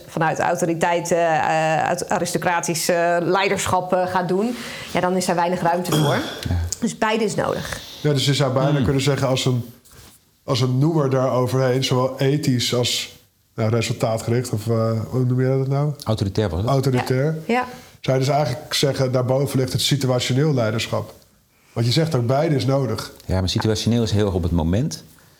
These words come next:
Speaker 3: Ja, maar
Speaker 2: En volgens
Speaker 3: kan
Speaker 2: mij
Speaker 3: ook
Speaker 2: gaat
Speaker 3: dus
Speaker 2: dit veel
Speaker 3: op,
Speaker 2: meer
Speaker 3: ja.
Speaker 2: o-, of dit gaat veel meer over de langere, langere, langere termijn... die over onze grens heen gaat en die naar onze kinderen en de kinderen van de kinderen gaat.
Speaker 3: Ja.
Speaker 2: En hebben we
Speaker 1: Ja.
Speaker 2: en hebben we bedrijven nu en organisaties zijn we die zo aan het inrichten... en zijn we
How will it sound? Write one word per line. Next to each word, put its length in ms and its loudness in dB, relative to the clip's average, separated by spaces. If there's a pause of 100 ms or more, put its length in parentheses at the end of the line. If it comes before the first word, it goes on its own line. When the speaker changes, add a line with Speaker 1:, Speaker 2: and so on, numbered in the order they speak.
Speaker 3:
Ja, 180 0
maar 60 -2
Speaker 2:
En 80 0
volgens 80 2
Speaker 3:
kan 100 2
Speaker 2:
mij 100 0
Speaker 3:
ook 60 2
Speaker 2:
gaat 100 0
Speaker 3:
dus 160 0
Speaker 2:
dit 100 2
veel 140 2
Speaker 3:
op, 60 2
Speaker 2:
meer 100 4
Speaker 3:
ja. 80 4
Speaker 2:
o-, 200 0
of 340 -6
dit 120 2
gaat 160 -2
veel 220 2
meer 120 0
over 220 2
de 100 2
langere, 680 2
langere, 500 2
langere 300 2
termijn... 500 0
die 240 0
over 460 2
onze 320 0
grens 300 0
heen 220 0
gaat 200 -2
en 80 0
die 160 2
naar 240 2
onze 200 -2
kinderen 380 2
en 180 0
de 80 0
kinderen 320 0
van 100 0
de 60 0
kinderen 280 0
gaat. 200 -2 (520)
Speaker 3:
Ja. 60 -4
Speaker 2:
En 60 2
hebben 260 0
we 80 -6
Speaker 1:
Ja. 220 -6
Speaker 2:
en 180 -2
hebben 320 0
we 160 -4
bedrijven 460 2
nu 400 -2 (220)
en 160 -2
organisaties 500 0
zijn 120 2
we 60 2
die 100 0
zo 140 2
aan 80 0
het 100 0
inrichten... 440 0
en 60 0
zijn 180 0
we 160 0